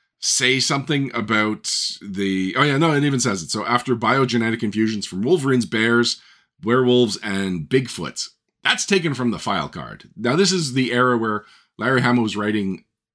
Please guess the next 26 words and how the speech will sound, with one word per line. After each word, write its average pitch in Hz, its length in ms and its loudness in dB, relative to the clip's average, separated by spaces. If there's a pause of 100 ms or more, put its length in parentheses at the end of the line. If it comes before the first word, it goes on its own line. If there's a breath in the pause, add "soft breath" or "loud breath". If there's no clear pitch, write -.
(120)
uh, 92 80 -10
Wolverine 139 540 0
for 151 120 -2
Marvel, 131 320 0
so 107 180 -4
he 110 140 2
was 98 200 -4
no 107 100 0
longer 113 320 -2
writing 104 340 -2
the 92 80 -6
file 104 260 -6
cards 104 280 -2
for 98 180 -8
G 104 160 -6
I 101 80 -4
Joe. 110 280 -4 (500 loud breath)
And 139 140 0
it 127 100 -2
shows, 92 440 0
'cause 120 220 -2
the 127 160 -2 (140)
Monster 190 380 2
Viper 170 320 0
file 143 300 0
card 110 300 0